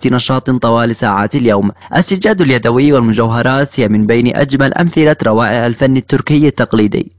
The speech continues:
تباع هذه الأشياء مع مستندات تثبت أنها أصلية الصنع وتصدر إلى جميع أنحاء العالم. بالإضافة إلى السجاد والمجوهرات، تعد الملابس الجاهزة والجلود والحلي الفضية والنحاسية والبرونزية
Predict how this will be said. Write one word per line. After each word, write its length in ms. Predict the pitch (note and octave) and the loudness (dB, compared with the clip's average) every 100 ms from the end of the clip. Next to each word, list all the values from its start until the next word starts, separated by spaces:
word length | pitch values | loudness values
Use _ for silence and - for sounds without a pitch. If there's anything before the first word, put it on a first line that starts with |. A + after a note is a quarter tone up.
| - | -2
تباع 260 | F3 F#3+ | 0 0
هذه 300 | B2+ A#2+ A#2+ | 0 0 0
الأشياء 500 | B2 A#2 - B2+ C#3 | 0 -2 0 0 2
مع 160 | D#3 G2+ | 0 -2
مستندات 720 | A2 - A#2 A#2+ A2+ C3 C3 | -4 -2 -2 0 0 -2 0
تثبت 360 | E3+ D3 C#3+ - | -4 -2 -4 0
أنها 380 | G#2+ A#2+ B2 | 0 0 0
أصلية 400 | A2+ - D3 C3+ - | -4 -2 0 0 -2
الصنع 380 | - - E3+ - | -4 0 0 0
وتصدر 580 | - - - C3+ B2 B2+ | -2 -4 -4 -4 -2 -2
إلى 220 | D3+ D#3 | 0 0
جميع 480 | C3 B2+ C3+ B2+ B2 | 0 0 0 -2 -4
أنحاء 320 | A#2 A2+ - | -4 -4 -2
العالم. 460 | C#3 F#2 G#2 G2+ G2+ _ - | -2 -2 -2 -2 -4 _ -2
بالإضافة 520 | E3 F3+ G3 G3+ F3+ | 0 2 0 0 -2
إلى 200 | - A#2 | 0 -2
السجاد 520 | G#2+ B2+ G#2+ C#3 B2+ | -2 -2 0 0 2
والمجوهرات، 760 | A#2+ B2 B2 B2 B2 C3 D3+ - - | 2 2 0 0 0 -2 -2 -6 -8
تعد 340 | G2 A2 A2 | -4 -2 0
الملابس 520 | A#2+ B2 B2+ B2+ B2+ | 0 2 2 0 0
الجاهزة 540 | B2 A#2+ C3+ C#3+ B2+ B2+ | 0 0 0 0 0 0
والجلود 600 | B2 C3 C3+ C3+ D#3 C3 | 0 0 2 4 2 2
والحلي 560 | G2 - A2+ B2 A#2 | -2 0 0 2 0
الفضية 560 | A2 - A2 B2 C#3 C#3 | -2 -4 -2 0 2 2
والنحاسية 760 | A#2+ G2+ G2+ A2 A2 C3 B2+ | 2 0 -2 -4 -2 0 2
والبرونزية 840 | A#2+ C3+ C3 C#3 C#3 E3+ D#3 D3 | 2 0 0 0 2 2 2 0